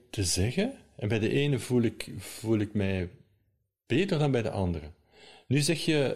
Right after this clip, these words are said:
eh, innerlijke rust, dat is wanneer dat je dus eigenlijk leert om niet meer geraakt te worden door wat die ander zegt.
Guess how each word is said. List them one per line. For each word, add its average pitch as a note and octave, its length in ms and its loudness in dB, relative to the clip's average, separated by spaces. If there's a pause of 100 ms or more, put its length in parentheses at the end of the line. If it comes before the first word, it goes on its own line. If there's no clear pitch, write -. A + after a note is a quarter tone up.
(380)
eh, A2 260 -2
innerlijke B2 360 2
rust, D3 220 2
dat B2 120 0
is B2 120 -4
wanneer A2+ 240 2
dat G#2+ 120 2
je G#2 80 2
dus F#2+ 120 0
eigenlijk G#2 300 0
leert A#2+ 260 2
om G#2+ 120 0
niet A#2 120 4
meer A2+ 160 2
geraakt F#2 440 -4
te C3 80 -4
worden D#3 280 -2
door C3 120 2
wat A2+ 200 -2
die A2+ 140 -4
ander B2+ 240 -2
zegt. - 420 -6